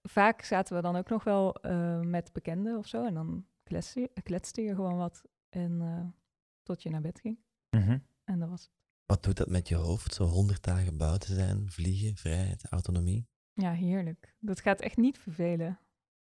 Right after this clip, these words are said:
Speaker 1: Nee, dat kon ik nog wel honderd dagen volhouden.
Speaker 3: Want hoe is het dan om terug in Antwerpen te komen? K-, iedere dag Mark van Ranst op de radio, corona,
Speaker 1: <laughs>
Speaker 3: burger-out, getoeter.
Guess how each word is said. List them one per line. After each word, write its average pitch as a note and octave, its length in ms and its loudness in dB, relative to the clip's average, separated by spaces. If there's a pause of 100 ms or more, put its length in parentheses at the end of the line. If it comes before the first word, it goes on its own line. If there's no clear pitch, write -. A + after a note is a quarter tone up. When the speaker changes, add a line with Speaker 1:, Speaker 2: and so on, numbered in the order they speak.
Speaker 1:
Nee, G3 440 -4
dat G3 200 -4
kon G3+ 140 -2
ik G3 60 0
nog E3+ 180 -2
wel E3+ 140 2
honderd E3+ 280 0
dagen E3+ 260 -4
volhouden. F#3+ 420 -6 (220)
Speaker 3:
Want F2 140 -2
hoe F#2+ 160 6
is G2 60 6
het F2+ 120 4
dan F#2 140 4
om F2 120 4
terug F2 180 2
in F2 100 2
Antwerpen G2 400 2
te - 120 -6
komen? A2 380 2
K-, - 60 -12
iedere F#2+ 360 2
dag F#2+ 240 2
Mark E2 260 2
van F2 180 2
Ranst G2+ 320 0
op G2 80 -4
de G2 100 2
radio, G2+ 500 2
corona, G2 640 2
Speaker 1:
<laughs> - 20 2
Speaker 3:
burger-out, F#2 580 4
getoeter. - 680 0